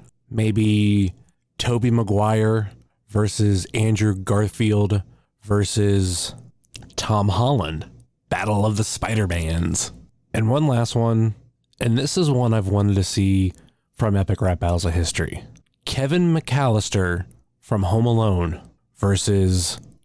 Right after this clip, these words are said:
Ralphie from A Christmas Story. Those are some, uh, suggestions for me. Now, what do you guys got?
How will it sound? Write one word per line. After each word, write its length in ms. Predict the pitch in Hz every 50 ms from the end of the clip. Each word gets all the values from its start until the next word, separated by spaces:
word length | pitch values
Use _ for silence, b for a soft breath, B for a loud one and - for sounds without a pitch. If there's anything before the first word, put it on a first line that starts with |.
| _ _ _ _
Ralphie 600 | - 104 107 110 113 101 - 104 85 71 - - - - - _ _ _ _ _
from 140 | - - 92
A 60 | 95
Christmas 340 | - - 98 87 - 92 -
Story. 340 | - 87 78 - - 98 - - - - _ _ _ _ _
Those 320 | - 104 98 101 95 92
are 140 | 98 98 101
some, 360 | 98 - - 110 104 104 104
uh, 140 | 107 107 107
suggestions 680 | 104 - - 127 113 104 120 131 127 - - 147 139
for 120 | - - 151
me. 340 | 147 151 175 190 196 180 160 - - - _ _ _ _ _
Now, 380 | 98 95 90 98 117 139 151 - - _ _ _ _ _ _ _
what 80 | 110
do 80 | 110 131
you 60 | 151
guys 200 | - - 98 92
got? 240 | - 98 - -